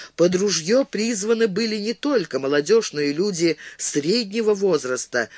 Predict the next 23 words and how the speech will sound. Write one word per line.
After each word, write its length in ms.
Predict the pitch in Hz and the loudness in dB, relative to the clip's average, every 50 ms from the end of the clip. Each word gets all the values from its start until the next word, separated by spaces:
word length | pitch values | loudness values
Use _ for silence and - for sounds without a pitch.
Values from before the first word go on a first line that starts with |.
| - - | -20 -20
до 200 | - 110 117 160 | -8 -2 0 0
сорока 480 | 147 - - 147 147 143 - - 185 185 | 2 2 0 0 0 0 0 -2 -4 -4
трех 320 | - - 190 185 - - | -2 -2 -2 -2 -2 -4
лет. 380 | 196 202 214 190 180 - - - _ - - - - - - - - - | -2 0 0 0 0 -2 -10 -20 _ -20 -20 -20 -18 -18 -20 -20 -10 -4
Она 480 | - 175 180 175 180 185 180 175 - - | 0 0 2 2 2 2 2 2 0 0
утомила 640 | 180 180 - - - 156 156 156 156 151 139 120 123 | -2 -4 -2 0 0 0 0 0 -2 -2 -2 -2 -2
население. 840 | 113 110 120 - - - 123 113 113 110 104 92 71 69 64 67 - _ _ _ _ _ - - | -2 -4 -6 -6 -6 -8 -6 -6 -6 -6 -6 -8 -10 -12 -14 -14 -16 _ _ _ _ _ -14 -8
Вдобавок, 720 | - 160 147 139 170 160 143 160 156 151 165 160 156 - - - | -8 -6 0 2 2 2 4 2 0 2 0 -2 -4 -6 -8 -6
железные 560 | - - 151 160 160 160 160 156 160 156 151 | -4 -2 -2 0 0 0 0 0 -2 -4 -2
дороги, 560 | 147 156 160 214 226 208 175 131 135 123 117 - - - - - | 0 2 4 4 4 4 4 2 -2 -2 -2 -4 -8 -18 -16 -8
будучи 420 | 165 185 226 226 170 156 - - | -4 -2 0 0 0 -2 -4 -4
постоянно 600 | 151 - 175 - - 190 202 196 180 156 143 151 156 | -4 -4 -4 -2 -2 -2 0 0 -2 -2 -2 -4 -2
заняты 400 | 156 180 180 165 147 127 139 139 | 0 0 -2 -2 -4 -6 -6 -4
подвозом 580 | - 160 170 175 175 175 170 151 147 165 147 | -4 -4 -4 -2 0 0 0 0 -2 -4 -6
к 80 | 139 - | -8 -8
театру 560 | - - 190 180 175 165 - 160 165 156 - - - - - - | -2 0 0 0 0 -2 -2 0 0 0 -2 -4 -14 -18 -12 -4
войны 500 | 135 160 165 170 175 175 175 180 165 143 | 0 2 2 2 0 -2 -2 -2 -2 -2
свежих 520 | - - 143 170 175 160 147 143 - - | -2 -2 0 0 0 0 0 -4 -6 -4
полков 580 | - 156 156 170 170 - 202 196 175 151 - - - - - - - | -2 0 0 0 0 2 4 4 4 2 -2 -10 -14 -16 -14 -10 -6
и 180 | 190 180 170 - | -4 -4 -4 -4
боевого 580 | 160 143 170 175 185 190 180 196 185 151 139 143 | -2 0 0 2 2 2 2 2 2 2 2 0
материала, 680 | 143 151 143 - 175 170 185 240 254 247 208 160 156 | -2 -4 -6 -6 -6 -4 0 0 2 2 2 2 0
волей-неволей 840 | 151 180 262 277 247 247 226 220 220 214 214 277 277 247 247 233 208 | 0 -2 -2 -4 -4 -6 -6 -4 -4 -4 -2 -2 -2 0 -2 -2 -4